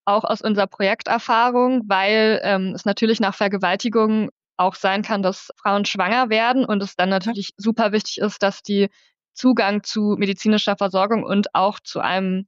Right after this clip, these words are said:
Speaker 1: legalen und sicheren Schwangerschaftsabbruch haben, wenn, wenn sie sich dafür entscheiden. Und da spannt sich der Bogen aber ganz gut zu Deutschland, weil die Grundlage, warum wir das fordern, ist das Menschenrecht auf körperliche Selbstbestimmung. Und das gilt natürlich auch in Deutschland. Wir sehen aber hier bei uns,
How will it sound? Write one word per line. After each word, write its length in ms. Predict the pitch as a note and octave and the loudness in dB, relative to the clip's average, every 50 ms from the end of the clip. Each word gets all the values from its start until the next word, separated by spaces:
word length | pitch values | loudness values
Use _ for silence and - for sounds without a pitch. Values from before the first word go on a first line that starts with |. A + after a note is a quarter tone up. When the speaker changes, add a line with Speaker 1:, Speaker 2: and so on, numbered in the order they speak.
| _ _ | _ _
Speaker 1:
legalen 320 | - G#3 G#3 G3 G#3 F#3+ F3+ | -4 -2 0 0 0 0 0
und 140 | F#3+ G3+ | -2 -2
sicheren 300 | - G#3+ - - G#3 G3 | -2 -4 -2 0 -2 -2
Schwangerschaftsabbruch 840 | - - G3 G#3 G#3+ A#3 - A#3+ G#3+ - - A3 - _ G#3+ G#3+ - | 0 0 0 0 0 -2 -2 -6 -8 -6 -8 -8 -8 _ -8 -6 -4
haben, 300 | - F3+ G3 A3+ B3+ A#3+ | -2 -2 0 0 0 0
wenn, 340 | G3+ G3+ G#3+ G#3+ G#3+ G#3 - - _ | 0 2 2 2 0 0 -2 -6 _
wenn 260 | _ G3+ G#3 G#3 G#3+ G#3 | _ -4 0 0 0 0
sie 80 | G#3+ | -2
sich 180 | G3+ G#3 G#3+ - | -4 -6 -4 -4
dafür 280 | G3 G#3+ - - G#3+ | -4 -4 -2 -2 -2
entscheiden. 500 | - G#3+ G#3+ - - - A3+ A3+ B3 C4 - - - - - - _ _ _ _ | -2 -2 -2 -2 -2 -2 -2 -2 -4 -4 -6 -10 -18 -20 -20 -20 _ _ _ _
Und 480 | A3 A3 G#3+ G#3+ A3 G3+ - - - G3+ | 0 2 4 4 2 2 -2 -4 -4 -2
da 160 | G3 G#3 A3+ | -2 -2 -2
spannt 300 | - - G3+ G#3+ A3+ - | -2 -2 -2 -2 0 0
sich 100 | B3 - | -2 0
der 120 | - G#3+ | 0 -2
Bogen 360 | G3+ - A#3 A#3+ C4 C#4 C4+ | 0 2 2 2 4 2 2
aber 180 | - - G3 G#3 | 0 0 0 0
ganz 260 | F#3+ G3 G#3 G3+ - | 0 0 -2 -2 -4
gut 280 | - A3+ A3 - - - - | -6 -6 -8 -6 -8 -16 -20
zu 120 | _ - A3 | _ -8 -2
Deutschland, 400 | F3 F#3+ F3+ G3+ - - A3+ G3+ | 0 2 2 2 2 0 0 0
weil 80 | G3+ G3 | 2 0
die 100 | G3+ F#3 | 0 -4
Grundlage, 640 | - - G#3+ A3 C4 D#4+ D#4 - A3+ G#3 G#3+ G#3+ G#3 | -4 0 2 2 2 2 2 2 0 2 2 0 0
warum 240 | G#3 G3+ G#3 G#3+ G#3 | 0 0 0 2 2
wir 100 | G#3+ G#3 | 4 4
das 200 | G3 G3 - - | 2 0 -2 -4
fordern, 540 | - - G3+ A3 A#3+ G#3+ F#3+ F#3+ F#3+ G3 G3+ - _ _ _ | -2 0 2 2 2 2 2 2 0 0 -4 -6 _ _ _
ist 200 | - A3+ - - | -4 -4 0 0
das 260 | A#3 G#3+ - - - _ _ _ | -2 -2 -2 -8 -16 _ _ _
Menschenrecht 920 | A3 G3+ G3+ G#3 A#3+ C4+ B3 - A#3+ A3 G#3+ G#3 G#3+ A#3 - - - - - | -2 0 0 2 2 0 0 0 0 0 0 0 0 -2 -2 -8 -12 -16 -6
auf 340 | - G#3 G#3 A3 G#3 - - | -2 0 0 0 -2 -6 -8
körperliche 480 | - A3 G#3+ G#3 A3+ G#3+ G#3 - G#3 F#3 | -4 -4 0 0 0 0 0 -2 0 0
Selbstbestimmung. 720 | F#3 G3+ G3+ - _ G3 - - - F#3 F3 F3+ E3+ F3+ | 0 0 0 -2 _ -10 -10 -6 -4 -2 -2 0 0 0
Und 100 | F#3 F#3+ | 0 0
das 160 | G3 - - | -2 -2 0
gilt 220 | - A#3 B3+ B3+ | 0 0 0 2
natürlich 500 | A#3 G3+ F#3+ - - C4+ C#4+ D#4 C#4+ - | 0 -2 -4 -2 -2 0 0 0 0 0
auch 140 | - G#3 - | -2 -2 -2
in 100 | G3+ F#3+ | -2 0
Deutschland. 460 | F3+ G3+ A3+ A#3+ - - F#3+ G3 F#3+ | 0 0 0 0 0 -2 -2 0 0
Wir 100 | G3+ G#3 | 0 2
sehen 160 | G3 B3 C#4+ | 2 2 0
aber 200 | B3+ G3+ F#3 G3 | 0 0 0 0
hier 180 | G#3 G3 G#3+ G3 | 0 0 0 0
bei 140 | G#3 F#3 - | 2 0 2
uns, 400 | A3+ A#3+ B3 A#3 A#3+ C4+ - | 2 2 2 2 2 0 -2